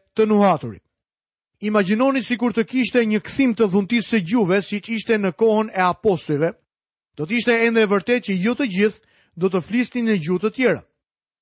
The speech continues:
Analogjia është me trupin ton. I gjithë trupi ynë nuk është gjuhë. Kam takuar pak njerëz që duken sikur janë të gjithë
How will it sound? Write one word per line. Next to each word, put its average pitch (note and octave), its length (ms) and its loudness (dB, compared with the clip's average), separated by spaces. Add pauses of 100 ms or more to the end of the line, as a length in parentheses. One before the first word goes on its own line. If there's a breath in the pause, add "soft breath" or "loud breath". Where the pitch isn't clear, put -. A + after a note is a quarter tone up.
Analogjia F#3+ 840 2 (120)
është G#3+ 180 -4
me G#3 100 0
trupin A3+ 440 -2
ton. D#3+ 240 -4 (960)
I D#3 160 -8
gjithë B3+ 240 0
trupi C#4+ 400 0
ynë G3+ 300 -2 (180)
nuk G3+ 240 -2
është F#3 220 -2
gjuhë. A3 220 -4 (540)
Kam F3+ 160 -6
takuar G#3+ 400 2
pak C4 280 0
njerëz A3 340 2
që G3 80 -2 (100)
duken B3 320 0
sikur G3+ 420 0
janë A#3+ 460 0
të F#3+ 100 2 (100)
gjithë G3 380 0